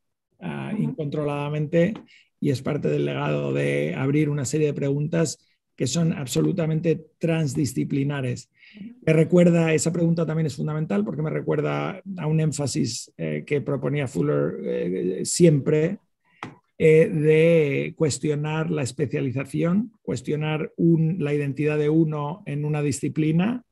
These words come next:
Speaker 1: y de que el mundo y todas las preguntas que nos confrontan siempre son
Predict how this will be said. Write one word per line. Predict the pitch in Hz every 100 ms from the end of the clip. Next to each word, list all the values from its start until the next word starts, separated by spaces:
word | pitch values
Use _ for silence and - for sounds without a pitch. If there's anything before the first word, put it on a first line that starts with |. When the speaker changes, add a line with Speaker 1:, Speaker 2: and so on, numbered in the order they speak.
| _ _ _ _ _
Speaker 1:
y | - 170 196
de | 185 165
que | 165
el | 151
mundo | 151 190 165 139 160 226 190
y | 170 131
todas | 151 147 143
las | 139 -
preguntas | - 139 147 147 139 123
que | 156
nos | 139 -
confrontan | - 123 147 147 147 151 160 196
siempre | - 151 143 147
son | 151 151 147 175